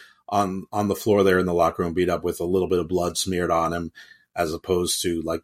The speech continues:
blood dripping all over the place. I mean, it, it just strikes me as so weird that A W, which uses blood all the time, real blood, fake blood, blading, pills, whatever, and they had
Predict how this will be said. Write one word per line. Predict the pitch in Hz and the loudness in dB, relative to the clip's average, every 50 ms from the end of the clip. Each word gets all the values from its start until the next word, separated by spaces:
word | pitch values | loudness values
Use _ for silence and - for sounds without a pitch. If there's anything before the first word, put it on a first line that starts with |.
| _ - | _ -4
blood | 90 82 82 80 | -4 -4 -4 -4
dripping | 92 87 80 - 87 82 | -4 -4 -4 -2 -4 -4
all | 80 82 85 | -2 -2 -2
over | 80 82 80 85 | -4 -4 -4 -6
the | 80 | -8
place. | - _ - 85 78 78 78 - 82 | -8 _ -8 -6 -6 -4 -6 -6 -6
I | 90 | -4
mean, | 98 95 92 95 | -4 -2 -2 -2
it, | 110 - | -2 -2
it | - 131 - | -4 -4 -2
just | - - 120 - | -2 -2 -2 -2
strikes | - 107 95 - - - | 0 0 -2 -2 -4 -6
me | 92 | -8
as | 87 - | -6 -6
so | - - 95 87 | -4 -2 -2 -2
weird | 82 85 87 85 82 80 80 | -2 0 -2 -2 -2 -4 -6
that | 80 - _ - - - _ _ _ _ _ - | -10 -12 _ -18 -20 -20 _ _ _ _ _ 0
A | 101 104 104 | 2 2 2
W, | 98 101 92 87 92 92 87 87 | 4 2 0 0 0 -2 -2 -2
which | 85 - - | -4 -4 -2
uses | 107 104 98 82 87 90 85 80 - | 0 0 0 0 -2 -4 -6 -6 -10
blood | - - 90 - 85 80 78 _ _ _ _ - | -8 -6 -6 -6 -6 -8 -12 _ _ _ _ -2
all | 101 98 95 95 85 | 0 2 2 0 -2
the | 80 80 - | -4 -8 -12
time, | - 80 71 71 78 | -16 -18 -20 -8 0
real | 104 123 120 98 78 | 2 4 4 4 2
blood, | - 76 73 - | -2 -8 -14 -10
fake | - - 117 113 107 - _ | -4 -2 0 0 0 -2 _
blood, | - 87 78 76 76 85 | -8 -8 -8 -8 -6 0
blading, | 107 117 120 117 107 92 87 82 78 - - - - _ _ _ _ _ _ _ | 2 4 6 6 6 4 0 -4 -10 -14 -20 -20 -20 _ _ _ _ _ _ _
pills, | 135 127 117 98 85 85 85 90 95 | 2 2 4 2 0 -4 -8 -8 -4
whatever, | 104 107 117 117 113 104 87 87 82 - - - _ _ _ - | 0 4 4 6 6 4 2 -2 -6 -10 -12 -20 _ _ _ -12
and | 82 85 85 82 | -10 -10 -6 -6
they | 87 82 | -4 -4
had | 82 87 | -4 -6